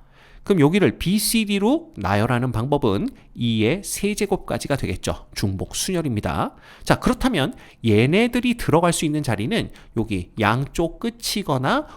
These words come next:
혹은 중간중간에 들어갈 수가 있죠. 그래서 요 네 자리 중에 두 자리를 선택해서 얘네들을 끼워 넣어주면 되는 거니까 그냥 네 자리 중에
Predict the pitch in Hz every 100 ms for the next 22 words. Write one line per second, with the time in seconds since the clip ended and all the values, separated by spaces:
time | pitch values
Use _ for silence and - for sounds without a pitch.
0 | - 254 254 127 - - 165 196 190 -
1 | 143 135 139 - 113 107 101 - 123 -
2 | - 85 78 - - - 151 139 127 110
3 | 107 120 139 190 220 208 180 175 170 -
4 | 113 110 220 330 - - - - - 135
5 | 214 226 214 208 190 208 190 - 170 180
6 | 139 135 131 131 131 240 247 165 123 127
7 | 127 127 107 101 87 95 208 151 - 131
8 | 160 101 233 - - - - 98 113 127
9 | 135 135 120 110 - 95 143 277